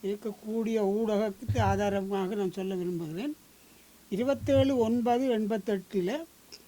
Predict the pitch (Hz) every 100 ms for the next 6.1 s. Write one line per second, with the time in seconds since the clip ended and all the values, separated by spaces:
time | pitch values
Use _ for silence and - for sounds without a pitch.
0 | - - - - 202 214 277 226 208 160
1 | 180 170 214 302 - - - - - -
2 | - 208 214 208 202 - 202 175 147 175
3 | 285 - - - - - - - - -
4 | - - - 208 247 269 285 311 320 254
5 | 262 262 269 - 233 220 247 - 196 165
6 | -